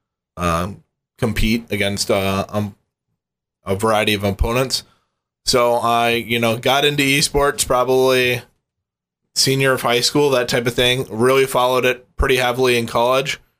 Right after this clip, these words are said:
When I graduated, grabbed a job at S M S U as soon as they had one available for me, snatched it up. And then, uh, I heard they were coming out with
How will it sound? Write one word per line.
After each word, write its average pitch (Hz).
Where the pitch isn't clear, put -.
When 113
I 113
graduated, 139
grabbed 131
a 131
job 127
at 127
S 123
M 131
S 123
U 139
as 123
soon 123
as 120
they 120
had 120
one 120
available 120
for 131
me, 143
snatched 113
it 117
up. 139
And 113
then, 120
uh, 123
I 123
heard 151
they 143
were 143
coming 143
out 143
with 135